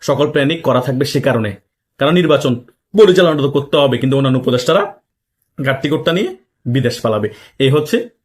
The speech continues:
বাস্তব পরিস্থিতি। তাই অতি উৎসাহেরও কিছু নাই যে যে কোনো মুহূর্তে সেনা শাসন জারি হয়ে যেতে পারে,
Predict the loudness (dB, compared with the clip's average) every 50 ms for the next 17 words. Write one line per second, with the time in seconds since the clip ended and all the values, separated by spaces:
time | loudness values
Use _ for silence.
0 | _ _ _ _ -4 -2 -2 -2 -2 -6 -8 -4 -4 -4 -4 -4 -6 -8 -8 -8
1 | -10 -14 -16 -20 -20 _ -2 0 2 2 2 0 0 -2 -2 0 -2 -2 -2 -2
2 | -2 -2 0 0 0 0 0 -2 -4 -4 -2 -2 -2 0 -2 -4 -6 -10 -20 _
3 | _ -4 -2 0 0 0 0 0 -2 -4 -8 _ _ _ _ _ _ _ _ -2
4 | 0 0 2 2 0 0 2 0 0 0 -2 -4 -4 -2 -4 -2 -4 -4 -4 -4
5 | -6 -6 -8 _ _ _ _ _ _ -4 -2 0 2 2 2 2 0 0 -2 -2
6 | -2 -2 -2 -2 -4